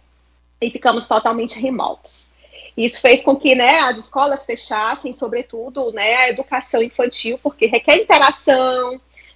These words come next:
vivências, né? A criança, ela aprende com contato, com o meio, né? E foi preciso das escolas o processo de reinvenção, né? O Colégio Equação Certa, na realidade, nesse processo de reinvenção, veio com a inovação,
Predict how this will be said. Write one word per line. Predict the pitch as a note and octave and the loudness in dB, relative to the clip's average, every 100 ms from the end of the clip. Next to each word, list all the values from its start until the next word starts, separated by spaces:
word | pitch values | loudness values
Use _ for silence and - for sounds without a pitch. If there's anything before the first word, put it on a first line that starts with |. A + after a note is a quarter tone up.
| - | -12
vivências, | B3 A#3 B3+ C4 C4+ C4+ - A#3 G#3+ G3+ | -8 4 8 8 8 4 2 2 2 0
né? | G#3+ A#3+ C4 | -2 0 0
A | A#3 | -2
criança, | B3+ A#3 B3+ C#4 | -2 -4 -4 -2
ela | C4+ C4 | 0 0
aprende | C4 - C4 C4+ | -2 -4 -4 -6
com | - C#4+ | -10 -8
contato, | E4 D4 - A3 A3 A3+ - - - _ | -4 -4 2 6 6 4 -4 -20 -20 _
com | - A3 | -10 -8
o | |
meio, | A3+ G#3 G#3 G3+ F#3+ | -2 2 4 2 -2
né? | F#3+ F#3+ G#3 | -8 -6 -2
E | A3+ A#3 B3 | -2 -4 -6
foi | C#4+ | -4
preciso | - C#4 C#4 C#4+ C#4 C#4 G#4 - _ _ _ - | 0 -2 -2 -4 -4 -2 -4 -4 _ _ _ 2
das | A#3+ | 2
escolas | C4 - D4 A#3 B3 D#4 F4+ - - _ _ - | 2 -2 2 4 4 0 -2 -12 -20 _ _ -20
o | |
processo | - C4 C#4 C#4 D#4 | -6 -4 -2 -2 -4
de | C#4 | -8
reinvenção, | C4+ C#4 D4+ D4+ G#4+ F5+ - G#3 F3+ | -4 -2 -2 -4 -6 -8 -2 -2 -2
né? | - - A4 _ _ | -10 -12 -14 _ _
O | G#3+ | -18
Colégio | - A#3+ C4 C#4+ | 0 8 8 8
Equação | C#4+ D4+ - C#4+ | 4 4 4 0
Certa, | C#4 B3 E4 F4+ | 2 4 4 2
na | C#4+ C#4+ | 0 2
realidade, | B3+ A#3+ A3+ A3 A#3 | 2 0 0 0 0
nesse | A#3+ - - | -4 -8 -6
processo | A3+ A3+ G#3+ A3 A3 | -4 -4 -6 -8 -8
de | G#3+ | -8
reinvenção, | B3 A3+ C4+ C4 B3+ C#4 A#3+ C4 | -2 -2 -2 -2 -4 -2 -2 0
veio | C4+ A#3+ B3 | 0 0 0
com | B3 | 0
a | |
inovação, | A#3+ A#3 A3 G#3+ - - C#4 G4+ | 2 2 4 2 -2 -4 -2 -2